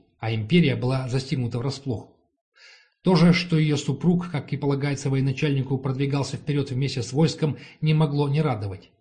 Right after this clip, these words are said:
В отсутствие Михая жизнь казалась Илане намного привлекательнее.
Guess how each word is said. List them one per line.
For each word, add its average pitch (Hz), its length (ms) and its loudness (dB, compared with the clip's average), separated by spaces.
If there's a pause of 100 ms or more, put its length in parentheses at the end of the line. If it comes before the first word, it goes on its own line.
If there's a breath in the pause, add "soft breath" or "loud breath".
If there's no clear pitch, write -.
(440)
В 127 60 -4
отсутствие 170 440 0
Михая 156 500 -2
жизнь 139 340 0
казалась 131 480 -2
Илане 135 340 -2
намного 135 320 -2
привлекательнее. 120 840 -6